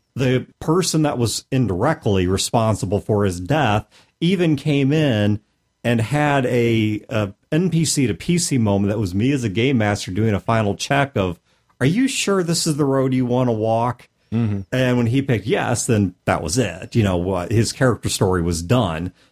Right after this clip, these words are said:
Speaker 1: And even if he had survived that moment, which it was possible, it's unlikely, but even if he had survived that moment, his story was over. But it's a great storytelling device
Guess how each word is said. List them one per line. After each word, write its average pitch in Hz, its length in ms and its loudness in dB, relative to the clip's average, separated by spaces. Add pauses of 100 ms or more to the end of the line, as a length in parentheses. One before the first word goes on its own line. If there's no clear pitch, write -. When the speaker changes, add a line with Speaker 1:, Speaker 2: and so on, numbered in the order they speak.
(120)
Speaker 1:
And 113 180 2
even 117 240 2
if 95 120 -2
he 101 160 0
had 90 120 0
survived 107 500 0
that 95 140 0
moment, 92 320 -2
which 214 160 -2
it 135 120 0
was 95 260 -2
possible, 92 560 -6
it's 90 80 -6
unlikely, 82 640 -4
but 101 160 0
even 101 220 2
if - 60 -8
he 92 100 -2
had 110 280 2
survived 85 420 0
that 85 120 -2
moment, 87 420 -4 (260)
his 135 240 0
story 87 540 2
was 87 200 -2
over. 95 560 0 (360)
But 113 380 0 (360)
it's 160 200 -2
a 147 60 4
great 135 520 -2
storytelling 110 800 0
device 82 640 -4